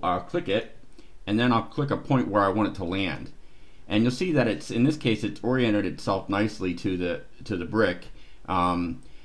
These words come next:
now to position something, you select the item that you want to position, and it fills in the relevant measurements here. I gotta say, I really love this, this feature. So the next thing we're gonna do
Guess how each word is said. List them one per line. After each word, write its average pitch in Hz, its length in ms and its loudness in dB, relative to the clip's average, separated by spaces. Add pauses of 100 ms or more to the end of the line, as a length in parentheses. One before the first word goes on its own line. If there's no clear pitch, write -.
(120)
now 131 260 2
to 113 420 6
position 113 520 0
something, 95 400 0
you 95 200 0
select 120 400 0
the 107 80 -2
item 117 240 4
that 104 120 2
you 98 140 0
want 104 200 0
to - 40 -6
position, 95 680 -2 (500)
and 110 160 4
it 107 100 -2
fills 170 240 2
in 131 140 8
the 104 60 4
relevant 101 580 2
measurements 92 500 2
here. 80 340 -2 (140)
I 123 100 -4
gotta 117 200 -2
say, 90 180 -4
I 80 80 -2
really 92 260 0
love 87 300 -4
this, - 320 -8 (100)
this 90 220 -6
feature. - 480 -4 (400)
So - 180 2
the 113 80 4
next 165 220 4
thing 139 160 6
we're 110 80 4
gonna 104 160 4
do 101 560 4